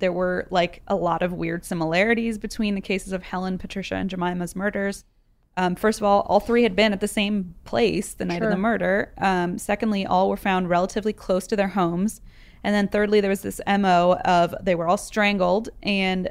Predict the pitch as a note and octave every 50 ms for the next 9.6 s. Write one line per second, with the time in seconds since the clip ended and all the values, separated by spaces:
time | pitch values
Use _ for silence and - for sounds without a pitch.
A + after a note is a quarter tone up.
0 | - F#3 F#3+ F#3 F3+ F3+ F#3 F#3 F#3 F3+ F3 - G3 G3 F#3+ F3+ F#3 F3 F3 F3+
1 | F#3 F#3+ F3+ - - F#3+ - - - E3+ E3+ E3+ E3+ F3 E3+ E3+ F#3 - E3+ E3+
2 | F3 - - - E3+ E3+ - - - - - - - - _ - - - - _
3 | - - - - - - - - - - - - - - G#3 G#3 G#3+ G#3+ - A3+
4 | G#3 G#3 G#3 G3 F3+ E3+ - F3+ F#3+ F#3 D#3+ D3 E3+ F3 G3+ G3+ F3+ G#3 G3+ G#3+
5 | B3 A#3+ A#3+ A#3 A#3+ A#3+ A#3 A3 G#3+ - - G#3+ G#3 G3+ G#3 - - F#3 F#3 F3+
6 | - - F#3 F3 G#3 G3+ G3+ G3 G#3 G3+ G3+ A3 G#3+ - - A3 A3+ A3+ - G#3
7 | F3+ E3+ E3 - - F3 E3+ F3 F#3+ - - F#3+ F#3+ F#3+ F#3 F#3+ F3+ F3 F3+ -
8 | - G3 F#3+ F#3+ F#3+ - F3 F3 E3 E3 E3+ F3 - - G3 F#3+ - - - F4+
9 | G#4+ - - B3+ A#3+ A#3+ A#3+ A#3+ A#3+ A#3+ -